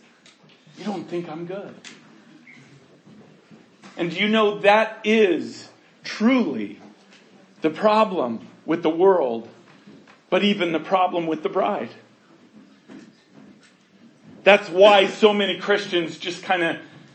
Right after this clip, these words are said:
"Well, that's the Old Testament. You know, that's how God was." And we, we kind of ignore the Old Testament, right? But he is good.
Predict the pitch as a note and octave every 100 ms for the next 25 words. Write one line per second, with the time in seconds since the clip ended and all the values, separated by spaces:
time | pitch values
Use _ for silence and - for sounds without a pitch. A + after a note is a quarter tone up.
0 | _ _ - E3+ E3 E3 - D3+ C3+ C3+
1 | A#2+ A2+ - - - - G2 F2 _ _
2 | _ E2 D2+ C2+ C#2+ - A#2 B2+ A2+ -
3 | - A#2 A#2 G2 G#2+ B2 - - - -
4 | - - _ _ - - - _ _ _
5 | _ - A2+ B2 A#2+ A#2+ A#2+ A2+ C#3 B2+
6 | B2 C3 C3+ B2+ B2 C#3+ C3 - - G2+
7 | - G#2 A2+ - - - _ _ - A2
8 | A#2 A#2+ - - _ - - _ _ -
9 | _ _ _ _ _ _ _ _ _ _
10 | _ _ _ _ G2+ - C#3 C3 C3 -
11 | A#2+ C#3 A#2